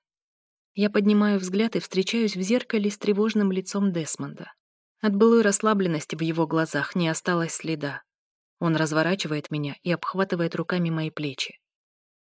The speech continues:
«Не может продолжаться?» переспрашивает он. «Почему?» Я прикусываю губу, неспособная говорить. Мне хочется признаться, что Десмонд не должен отказываться от компании отца только из-за того, что в его жизни появилась я.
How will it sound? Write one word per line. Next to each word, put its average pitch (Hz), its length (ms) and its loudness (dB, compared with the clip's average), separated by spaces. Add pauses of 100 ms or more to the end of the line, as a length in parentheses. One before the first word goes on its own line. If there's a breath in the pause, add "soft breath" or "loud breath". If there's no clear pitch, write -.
(200)
«Не 143 160 0
может 143 300 -2
продолжаться?» 151 840 0 (520)
переспрашивает 143 800 -6
он. 131 180 -8 (480)
«Почему?» 180 540 4 (1080)
Я 208 160 0
прикусываю 214 640 0
губу, 190 360 -4
неспособная 139 720 -4
говорить. 139 540 -8 (540)
Мне 202 240 6
хочется 196 440 2
признаться, 190 560 2
что - 180 -2
Десмонд 208 580 2
не 220 140 6
должен 196 400 4
отказываться 165 640 -2
от - 80 -10
компании 180 580 0
отца 180 240 -2
только 196 380 0
из-за 180 180 -2
того, 202 260 0
что 190 200 -4
в 180 60 -4
его 196 240 2
жизни 208 360 2
появилась 208 640 2
я. 214 320 0